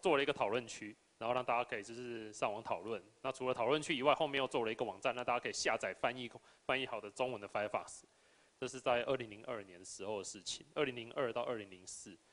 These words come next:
然后 Firefox 是二零零二年是零点八测试版，然后二零零四年是一点零正式版。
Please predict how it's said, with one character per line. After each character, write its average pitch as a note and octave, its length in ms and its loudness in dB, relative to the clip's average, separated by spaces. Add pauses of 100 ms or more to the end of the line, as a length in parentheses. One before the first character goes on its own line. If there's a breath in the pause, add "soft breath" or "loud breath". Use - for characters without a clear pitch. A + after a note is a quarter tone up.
(240 soft breath)
然 A#2 140 2
后 D3 80 6
Firefox E3+ 420 8
是 D3+ 200 -2
二 C#3 120 4
零 B2 160 0
零 A#2+ 160 -4
二 C#3 160 6
年 G2+ 320 -8
是 B2 280 -4
零 A2+ 180 -8
点 A#2+ 180 0 (140)
八 A2+ 360 2 (640)
测 C3+ 160 -2
试 A#2+ 180 -6
版， F#2+ 200 -2 (360 soft breath)
然 A#2 120 -2
后 B2+ 100 4
二 D3+ 180 4
零 A#2 160 -2
零 A2 120 -8
四 B2+ 260 -4
年 G#2 180 -8
是 - 140 -8
一 C3+ 120 -8
点 G#2 220 -4
零 F#2 120 -16
正 A2 180 -6
式 - 180 -8
版。 D#2+ 200 -8